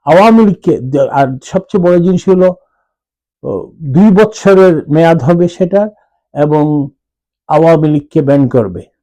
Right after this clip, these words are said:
সেটা তাদের কল্পনা। দেখা যাক উনাদের কল্পনা কতদিন যায়, কারণ দেশ আজ,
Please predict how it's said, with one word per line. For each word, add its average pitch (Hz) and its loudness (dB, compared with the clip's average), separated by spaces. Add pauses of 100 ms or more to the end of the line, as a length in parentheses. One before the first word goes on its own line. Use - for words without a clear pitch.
(760)
সেটা 151 -2
তাদের 139 0
কল্পনা। 131 -2 (1900)
দেখা 170 0
যাক 208 2 (280)
উনাদের 175 0
কল্পনা 165 0
কতদিন 165 0
যায়, 156 0 (840)
কারণ 156 0
দেশ 160 0
আজ, 147 0